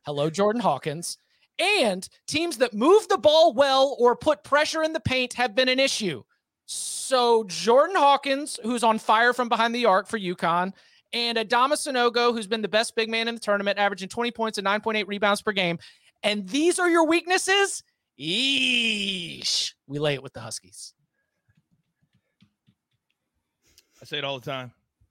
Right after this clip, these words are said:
Speaker 2: <clears throat> Hashtag levels to this game.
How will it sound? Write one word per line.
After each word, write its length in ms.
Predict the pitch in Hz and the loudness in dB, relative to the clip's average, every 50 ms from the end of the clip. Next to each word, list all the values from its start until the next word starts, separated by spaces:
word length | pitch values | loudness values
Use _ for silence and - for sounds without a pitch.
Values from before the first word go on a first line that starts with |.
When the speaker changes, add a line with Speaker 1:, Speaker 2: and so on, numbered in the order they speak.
| _ _ _ - | _ _ _ -18
Speaker 2:
<clears throat> 320 | 151 160 147 139 120 104 _ _ _ _ | -16 -16 -16 -18 -20 -20 _ _ _ _
Hashtag 640 | 185 180 165 139 - - - 156 151 147 143 139 131 - | -2 -2 -2 -2 -8 -8 -4 -2 0 0 -2 -4 -6 -12
levels 680 | 123 117 120 147 156 139 120 104 98 95 - - - _ _ _ _ _ _ _ _ _ _ _ | -20 -10 -6 -6 -6 -6 -6 -12 -18 -20 -20 -20 -20 _ _ _ _ _ _ _ _ _ _ _
to 160 | - 123 120 113 | -14 -12 -12 -10
this 240 | 104 113 107 - | -12 -12 -14 -14
game. 280 | - - 110 101 85 80 | -16 -18 -18 -18 -18 -20